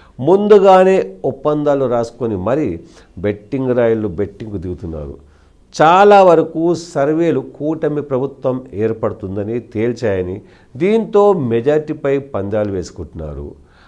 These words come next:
అయితే రాష్ట్రంలో అధికారంలోకి వచ్చేది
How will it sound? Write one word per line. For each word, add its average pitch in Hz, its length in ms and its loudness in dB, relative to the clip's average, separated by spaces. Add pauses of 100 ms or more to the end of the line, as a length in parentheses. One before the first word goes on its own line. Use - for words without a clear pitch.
(140)
అయితే 127 560 2 (140)
రాష్ట్రంలో 165 800 0 (580)
అధికారంలోకి 170 720 2
వచ్చేది 120 680 -2